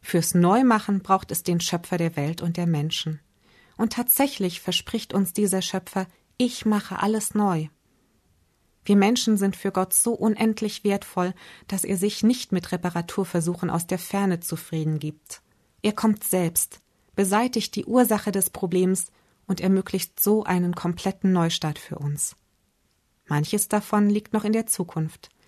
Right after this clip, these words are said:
Deswegen darf uns im Advent, in dieser Zeit, die Ankunft bedeutet, der Gedanke begleiten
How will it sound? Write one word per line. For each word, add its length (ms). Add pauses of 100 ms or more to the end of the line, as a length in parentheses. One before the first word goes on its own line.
(440)
Deswegen 460
darf 220
uns 160
im 140
Advent, 520 (240)
in 80
dieser 300
Zeit, 400
die 180
Ankunft 560
bedeutet, 560 (160)
der 80
Gedanke 440
begleiten 680